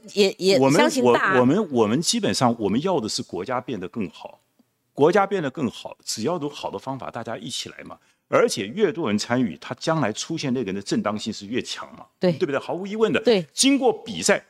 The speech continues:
Speaker 2: 哎，世界杯足球赛不是比民调的，
Speaker 1: 对。
Speaker 2: 世界杯足球赛要从一直打上去的。
Speaker 1: 我跟你讲，里面有几个演讲比赛的冠亚军啦。你说赵昌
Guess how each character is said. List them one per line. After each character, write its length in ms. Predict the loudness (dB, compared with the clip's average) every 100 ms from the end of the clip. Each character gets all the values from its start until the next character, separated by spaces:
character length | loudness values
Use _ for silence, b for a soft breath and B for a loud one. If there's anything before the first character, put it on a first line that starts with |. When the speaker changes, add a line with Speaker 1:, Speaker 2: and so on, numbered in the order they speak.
| -2
Speaker 2:
哎， 80 | -2
世 180 | 0
界 100 | 2
杯 140 | 2 2
足 160 | -4
球 100 | -4
赛 160 | -2 -2
不 140 | -6
是 80 | -12
比 140 | -8 -8
民 240 | -6 -4
调 200 | -2 -2
的， 140 | -4
Speaker 1:
对。 220 | 0 0 0
Speaker 2:
世 160 | -2
界 120 | -2
杯 160 | -2 -2
足 200 | -4 2
球 100 | 4
赛 140 | 4
要 120 | 0 -4
从 160 | -8 -14 -12
一 120 | -8
直 120 | -6 0
打 240 | 2 2
上 180 | 0 -4
去 160 | 0
的。 240 | 2 2 0 2
Speaker 1:
我 100 | 6
跟 160 | 6
你 40 | 4
讲， 200 | 2 -2 -10
里 180 | -4 0
面 220 | 2 4
有 100 | 2
几 160 | 0 -4
个 140 | 0
演 180 | 2 2
讲 220 | 0 0 -4
比 160 | -6
赛 180 | 0 2
的 80 | 2
冠 240 | 4 2
亚 180 | 2 -2
军 280 | -4 -8 -6
啦。 200 | -8 -8 _ _ _ _ _ -4
你 60 |
说 120 | -2
赵 200 | 2 4
昌 240 | 4 0